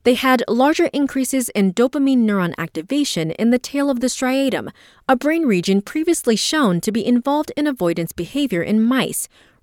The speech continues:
real-time dopamine imaging showed. During repeated approaches, dopamine neuron activity consistently went down over time in the wild-type mice,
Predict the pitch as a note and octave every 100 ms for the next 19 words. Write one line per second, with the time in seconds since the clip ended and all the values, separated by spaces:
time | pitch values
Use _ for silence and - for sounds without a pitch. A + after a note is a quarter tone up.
0 | - A#3 D#4+ - - A#3+ A3+ G#3 C4 D4
1 | B3 F3+ E3+ E3+ E3+ E3 G3 - A3 F3+
2 | - - _ _ _ _ _ A3+ D#4+ F#4+
3 | E4 B3 B3+ G#3+ F3 - - D4 - -
4 | - - _ _ _ D#4 F4 D4 A#3+ A3+
5 | A3 C4+ D#4+ G#3 D#3+ - F3 F3 G#3+ -
6 | C4 B3 - D#4 E4+ D4 D4+ B3+ A#3 G3+
7 | C#4 C#4 F3 D3 E3 E3 - C#4 F3+ E3
8 | - A3 G#3 A3+ A3+ B3+ B3+ B3+ A#3+ C3+
9 | -